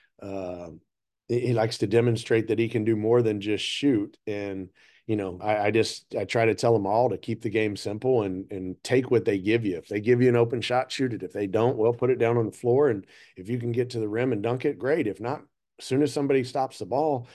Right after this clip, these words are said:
pass the basketball. So anyways, long story short, as long as he continues to stay with it, I think he's gonna, he's gonna be a good player. He was obviously a preseason all-league pick.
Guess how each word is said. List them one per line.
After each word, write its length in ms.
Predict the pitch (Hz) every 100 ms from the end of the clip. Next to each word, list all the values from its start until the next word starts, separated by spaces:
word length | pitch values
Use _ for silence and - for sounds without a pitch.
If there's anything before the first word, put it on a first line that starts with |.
| _
pass 280 | - 143 -
the 60 | 110
basketball. 520 | 131 135 123 98 95
So 180 | - 107 - - - -
anyways, 400 | 185 165 104 98
long 300 | 131 143 156
story 300 | 127 151 127
short, 260 | 117 127 113
as 100 | 117
long 200 | 165 185
as 100 | 147
he 240 | 175 127 - _
continues 600 | - 143 127 123 127 127 -
to 100 | 110
stay 340 | - 120 117
with 320 | 95 117 120
it, 100 | 120
I 120 | 95
think 200 | 92 131
he's 220 | 120 110 92
gonna, 280 | 117 104 - - -
he's 180 | - 123
gonna 180 | 131 120
be 180 | 107 101
a 80 | 120
good 200 | 117 117
player. 280 | 123 113 76
He 120 | 104
was 160 | 101
obviously 480 | 113 113 113 - 120
a 60 | 104
preseason 720 | - 117 120 120 107 110 104 - - _ -
all-league 480 | 117 113 127 120
pick. 400 | 123 135 156 -